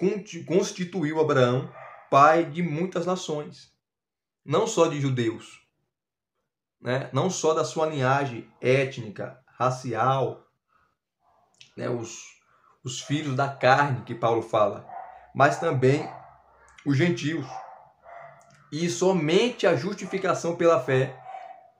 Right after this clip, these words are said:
pode assegurar isso. Então, quando você lê os versículos nove a doze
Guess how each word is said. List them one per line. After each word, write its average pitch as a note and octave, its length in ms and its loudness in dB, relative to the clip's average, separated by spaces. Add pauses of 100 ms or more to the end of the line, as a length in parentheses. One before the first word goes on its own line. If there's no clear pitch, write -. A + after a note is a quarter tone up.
(160)
pode D#3 680 4 (380)
assegurar C3 680 4
isso. - 220 -16 (500)
Então, E3+ 540 2 (1300)
quando E3+ 280 2
você F3 300 4
lê D3 480 2 (640)
os A#2+ 140 -8
versículos C#3+ 540 -2 (120)
nove C#3 440 6
a A#2 40 4
doze C3+ 640 0